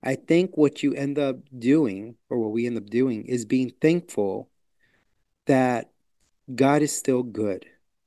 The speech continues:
Like, I can be thankful for that, that, that God has remained true to his character. I can be thankful for that. I can be thankful for the blessings that I received in my life up until that point.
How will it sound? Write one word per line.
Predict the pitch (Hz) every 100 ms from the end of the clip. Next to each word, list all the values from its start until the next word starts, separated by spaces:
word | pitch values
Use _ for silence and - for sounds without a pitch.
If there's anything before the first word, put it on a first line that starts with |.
| _ _ _ _ -
Like, | 139 151
I | 160
can | 190
be | 180
thankful | 165 151 147 147
for | 135 117
that, | 104 113
that, | 117
that | 123 120 110
God | 123 135 156
has | 147 135 123
remained | 120 120 123 127 123
true | - - 147 117 107 110 -
to | -
his | 113 107 -
character. | - 123 113 - - - _ _ _ _ _ _ _
I | 123
can | - 135
be | 120
thankful | 117 113 110
for | 107 110
that. | 107 110 _ _ _ _ _ _ _ _
I | 151
can | - 160
be | 151
thankful | - 175 190 151
for | - 139 135 131 131 131 - _ _
the | 139 - _ _
blessings | 127 135 160 - 127 113 113
that | 117 113
I |
received | 113 117 - - 135 117 110 107 _ -
in | 143 147
my | 135
life | 113 107 107 107 _ _ _ 135
up | 131
until | 127 - 120
that | 110 104
point. | - 110 95